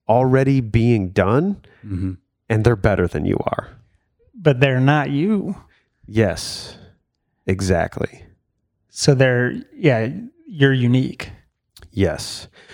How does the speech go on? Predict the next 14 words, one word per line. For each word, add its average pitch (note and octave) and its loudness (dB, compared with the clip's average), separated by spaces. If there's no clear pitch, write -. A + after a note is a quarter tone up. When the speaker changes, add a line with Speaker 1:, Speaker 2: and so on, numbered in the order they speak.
Speaker 1:
which, - 0
which, - 0
uh, F#2 2
we'll F#2+ 2
wrap G2+ 2
up F#2 0
here G2+ 0
in F2 -2
a F2 -6
few F2+ -4
minutes, F2 0
but - -4
that F#2 2
is, F2 -2